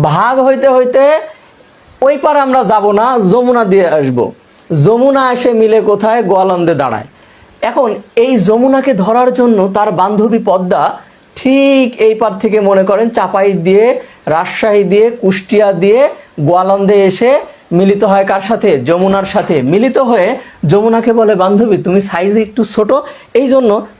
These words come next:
তুমি একটু মোটামুটিভাবে, আহ, আহ, নিজে একটু থামো, আমি আমার নাম দিয়ে সামনের দিকে আগাই, না হলে বেশি দূর আগাইতে পারবো না।" দিয়ে পদ্মা নাম নিয়েই গোয়ালন্দ থেকে আগাতে থাকে। যমুনা নদীর ইতি টানা হয় ওখান থেকেই।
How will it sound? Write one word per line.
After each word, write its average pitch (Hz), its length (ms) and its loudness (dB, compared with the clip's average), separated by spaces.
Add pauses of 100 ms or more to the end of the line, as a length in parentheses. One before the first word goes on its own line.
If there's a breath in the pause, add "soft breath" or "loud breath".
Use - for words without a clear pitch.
তুমি 247 240 2
একটু 240 280 -4
মোটামুটিভাবে, 208 1000 0 (340 loud breath)
আহ, 151 60 -2
আহ, 156 540 0 (160)
নিজে 196 340 0
একটু 202 180 -2
থামো, 185 340 -4
আমি 208 320 0
আমার 196 280 -2
নাম 202 260 0
দিয়ে 185 140 0
সামনের 170 380 -2
দিকে 165 160 -2
আগাই, 139 280 -2
না 143 100 -4
হলে 170 180 -2
বেশি 156 300 -4
দূর 170 140 0
আগাইতে 165 320 -2
পারবো 120 260 0
না।" 104 180 -6 (540 loud breath)
দিয়ে 262 340 2 (180)
পদ্মা 233 460 0
নাম 226 240 0
নিয়েই 226 360 2
গোয়ালন্দ 202 480 2
থেকে 196 240 -2
আগাতে 180 340 -2
থাকে। 190 300 0
যমুনা 185 440 2
নদীর 202 480 0 (720)
ইতি 240 240 2
টানা 202 280 0
হয় 220 280 0 (140)
ওখান 175 300 -2
থেকেই। 139 380 -2